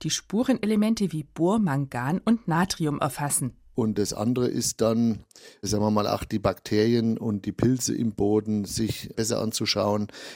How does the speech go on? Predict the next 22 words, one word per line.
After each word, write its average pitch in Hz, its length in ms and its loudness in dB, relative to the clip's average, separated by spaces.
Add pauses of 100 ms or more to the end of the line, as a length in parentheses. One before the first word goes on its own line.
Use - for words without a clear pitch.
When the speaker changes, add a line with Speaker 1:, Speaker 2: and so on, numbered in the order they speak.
(160)
Speaker 2:
weil 107 140 2
die 107 180 0
natürlich 110 560 0
auch - 260 -6
gute 120 300 2
Synergieleistungen 107 880 0
mit 110 100 -2
den 107 140 0
Pflanzen 110 400 -2
zusammen 104 400 -2
machen. 101 280 -4 (280)
Speaker 1:
Denn 196 140 4
so 180 220 0
viel 240 260 -4
weiß 170 240 -2
man 131 140 -4
inzwischen. 143 520 -4 (260)
Je 190 140 2
aktiver - 580 -4
das 180 200 0
Bodenleben 214 640 0
ist, - 260 -4